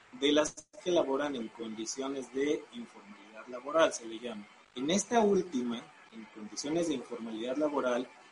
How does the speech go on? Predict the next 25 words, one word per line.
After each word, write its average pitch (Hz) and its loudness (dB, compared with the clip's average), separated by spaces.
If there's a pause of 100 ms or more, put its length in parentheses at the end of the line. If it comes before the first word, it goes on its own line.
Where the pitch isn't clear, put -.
(140)
eh, 135 0
los 147 -2
últimos 214 2
años, 160 2
el 131 -6
porcentaje 139 -6
de 190 -4
población 143 -6
en 160 -4
estas 160 -8
condiciones 127 -2 (360)
ha 156 4
oscilado 180 6
entre 175 -4
el 120 -4
cincuenta 123 -8
y 117 -4
cinco 165 0
y 147 6
el 117 2
sesenta - -6
y 120 -6
dos 135 -8
por 147 -10
ciento. 160 2